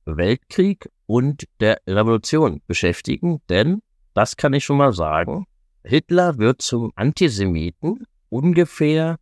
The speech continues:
neunzehnhundertneunzehn. Und ganz entscheidend ist da die Revolution in München, aber dazu dann in der nächsten Folge mehr. Wer das Buch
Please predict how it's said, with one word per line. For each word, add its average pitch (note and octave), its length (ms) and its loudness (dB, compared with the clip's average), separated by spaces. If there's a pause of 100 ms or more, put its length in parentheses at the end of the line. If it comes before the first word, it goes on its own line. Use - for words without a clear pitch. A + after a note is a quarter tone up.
(180)
neunzehnhundertneunzehn. E2+ 1000 0
Und D#2+ 180 -6
ganz C3+ 220 2
entscheidend A2 640 -2
ist - 260 -8
da A2 120 4
die F#2 380 -4 (220)
Revolution G2+ 880 0 (180)
in F#2 460 0 (140)
München, G3 720 0 (540)
aber C3 340 4
dazu F2+ 380 0
dann A#2 360 2
in F#2 180 0
der F#2+ 240 4 (140)
nächsten F2+ 680 -2
Folge D2+ 340 -2
mehr. C2+ 220 -8 (1040)
Wer D#3 540 2 (260)
das A#2 380 0
Buch F#2+ 320 -6